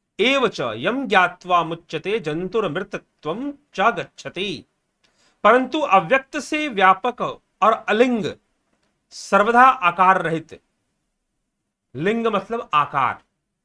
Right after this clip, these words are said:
लिंग मतलब चिन्ह, लिंग मतलब पहचान, ठीक है।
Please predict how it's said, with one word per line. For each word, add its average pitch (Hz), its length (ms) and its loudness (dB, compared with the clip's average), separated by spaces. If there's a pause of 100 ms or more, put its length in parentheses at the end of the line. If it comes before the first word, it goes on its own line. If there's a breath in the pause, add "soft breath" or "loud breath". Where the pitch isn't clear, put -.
(600)
लिंग 233 300 0
मतलब 202 440 -4
चिन्ह, 202 540 -6 (840)
लिंग 233 320 0
मतलब 226 480 -2
पहचान, 180 560 2 (1800)
ठीक 147 180 -12
है। 240 160 -6